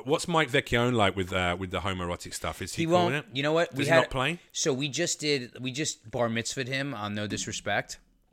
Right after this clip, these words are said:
Speaker 1: Aaron Berg completed the bar mitzvah,
Speaker 2: No, no,
Speaker 1: right?
Speaker 2: no, no.
Speaker 1: Was
Speaker 2: Rich
Speaker 1: it?
Speaker 2: Voss. Rich Voss.
Speaker 1: Oh, Voss did. Yeah, yeah.
Speaker 2: Was it,
Speaker 1: Sorry.
Speaker 2: did you watch the little clip
Speaker 1: I
Speaker 2: on
Speaker 1: watched
Speaker 2: that?
Speaker 1: little clips on it. Yeah.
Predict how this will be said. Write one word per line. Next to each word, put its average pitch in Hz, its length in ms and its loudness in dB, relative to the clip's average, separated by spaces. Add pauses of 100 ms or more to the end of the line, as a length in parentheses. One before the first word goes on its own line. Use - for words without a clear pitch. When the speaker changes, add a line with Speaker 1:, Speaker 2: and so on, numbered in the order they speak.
(360)
Speaker 1:
Aaron 123 260 4
Berg 127 360 2
completed 113 400 -4
the 117 60 -2
bar 113 160 -2
mitzvah, 139 240 2
Speaker 2:
No, 160 60 6
no, 160 180 2
Speaker 1:
right? 151 100 2
Speaker 2:
no, 170 140 4
no. 117 40 -2
Speaker 1:
Was 123 100 -2
Speaker 2:
Rich 165 100 -2
Speaker 1:
it? - 20 -10
Speaker 2:
Voss. 127 380 2
Rich 107 160 -8
Voss. 117 200 4
Speaker 1:
Oh, 226 140 12
Voss 180 320 4
did. 117 160 -2
Yeah, 110 120 2
yeah. 110 100 2
Speaker 2:
Was 117 160 0
it, 123 40 0
Speaker 1:
Sorry. 110 120 2
Speaker 2:
did 95 80 2
you 143 80 2
watch 147 180 6
the 147 60 -2
little 131 180 -2
clip 147 160 -2
Speaker 1:
I 139 60 8
Speaker 2:
on 139 40 2
Speaker 1:
watched 156 200 6
Speaker 2:
that? 143 60 -2
Speaker 1:
little 131 120 2
clips 131 300 0
on 123 80 -2
it. 120 140 0
Yeah. 120 200 0